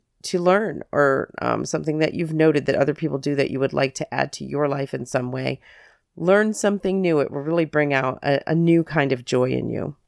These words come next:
All right, number eleven, for ways to add joy to your day, make a list. Make a list of ten things that make you happy.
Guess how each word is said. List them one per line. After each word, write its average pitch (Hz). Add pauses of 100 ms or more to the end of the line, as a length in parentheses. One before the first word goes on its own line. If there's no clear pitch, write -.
(920)
All 156
right, 139
number 156
eleven, 147
for 139
ways 135
to -
add 147
joy 139
to -
your 143
day, 135 (340)
make 220
a 320
list. 294 (520)
Make 190
a 285
list 208
of 147
ten 185
things 151
that -
make 135
you 131
happy. 131